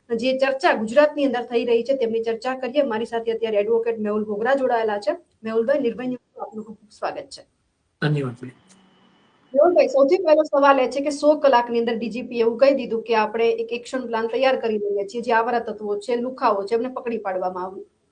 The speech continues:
Speaker 1: આવશે. સવાલ એ છે કે એની અંદર એમના ઉપર આવી છે, અ, પોલીસની ઉપર પાણી આવ્યું એટલે કામગીરી શરૂ કરી, તો પોલીસની પાસે પહેલેથી જ આવું લિસ્ટ હશે ને, તો જ આટલી જલ્દી આટલું લિસ્ટ તૈયાર થઈ જાય?
Speaker 2: નહીં, આ એક લોલીપોપ છે, ગોપી,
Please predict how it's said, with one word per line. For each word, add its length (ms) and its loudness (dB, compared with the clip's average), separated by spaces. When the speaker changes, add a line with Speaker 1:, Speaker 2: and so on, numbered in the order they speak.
Speaker 1:
આવશે. 300 0
સવાલ 300 2
એ 120 6
છે 180 4
કે 200 2
એની 280 -2
અંદર 220 4
એમના 260 2
ઉપર 220 4
આવી 260 2
છે, 140 -12
અ, 140 -4
પોલીસની 460 -4
ઉપર 200 -2
પાણી 340 0
આવ્યું 240 -2
એટલે 140 -4
કામગીરી 400 -4
શરૂ 280 0
કરી, 200 -4
તો 120 -6
પોલીસની 460 -4
પાસે 220 -4
પહેલેથી 460 0
જ 60 0
આવું 180 0
લિસ્ટ 220 -10
હશે 320 0
ને, 100 -8
તો 120 8
જ 80 6
આટલી 260 4
જલ્દી 340 6
આટલું 260 6
લિસ્ટ 180 -4
તૈયાર 280 0
થઈ 220 -2
જાય? 200 -6
Speaker 2:
નહીં, 200 0
આ 80 4
એક 120 -2
લોલીપોપ 520 0
છે, 160 -6
ગોપી, 320 -4